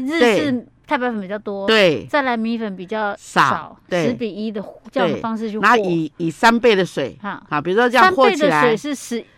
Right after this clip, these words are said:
Speaker 1: 十一
Speaker 2: 这两个加起来
Speaker 1: 的三倍。
Speaker 2: 啊，的三倍。
Speaker 1: 哦。
Speaker 2: 那个哈，这样才不会说你煎起来硬邦邦的，怎么咬，
Speaker 1: 哦，
Speaker 2: 吭吭吭的。
Speaker 1: 是。
Speaker 2: 然后呢，还是说太水了，你根本就是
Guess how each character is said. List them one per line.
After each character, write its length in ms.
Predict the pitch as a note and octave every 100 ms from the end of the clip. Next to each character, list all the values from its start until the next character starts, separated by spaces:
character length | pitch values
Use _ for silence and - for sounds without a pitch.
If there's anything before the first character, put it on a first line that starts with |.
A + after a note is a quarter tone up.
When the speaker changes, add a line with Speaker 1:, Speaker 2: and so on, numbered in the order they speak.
| _ _ _
Speaker 1:
十 240 | - A3+
一 300 | - A#3+ A#3+
Speaker 2:
这 120 | A#3
两 160 | G#3+ G3
个 120 | F3+
加 240 | F#3 A3+ A3
起 180 | -
来 300 | E3 C3+ C3
Speaker 1:
的 260 | C#3 A3+ G3
三 340 | - G#3 D#3 D3
倍。 140 | G#3+
Speaker 2:
啊， 20 |
的 120 | E3
三 260 | D#3 F#3+ F#3
倍。 260 | G3 D#3+ A#2 - -
Speaker 1:
哦。 160 | F3+ F3
Speaker 2:
那 160 | D#4
个 200 | B3+ A#3
哈， 260 | G#3 G3+ E3 -
这 100 | C4+
样 80 | A3+
才 120 | G3+
不 120 | G#3+
会 100 | A#3
说 140 | A#3 A3
你 100 | F#3+
煎 160 | F#3+ B3
起 40 |
来 60 | G#3
硬 220 | B3+ A#3
邦 140 | A3
邦 160 | G#3 G#3
的， 60 |
怎 120 | F#3 D#3+
么 80 |
咬， 200 | E3 D3+ A#2+
Speaker 1:
哦， 140 | A#3+ B3+
Speaker 2:
吭 180 | C4 G#3
吭 160 | B3+
吭 200 | F#3+ F#3
的。 120 | E3+ C#3+ - -
Speaker 1:
是。 180 | B3
Speaker 2:
然 100 | A3
后 180 | A#3 C4+
呢， 240 | A3+ G#3 G3
还 180 | F#3
是 140 | G#3+ B3+
说 160 | A#3
太 220 | A3+ - C#4
水 260 | - F3
了， 100 | E3
你 120 | E3 D#3+
根 120 | A#3+
本 100 | F#3+
就 120 | G#3
是 160 | G#3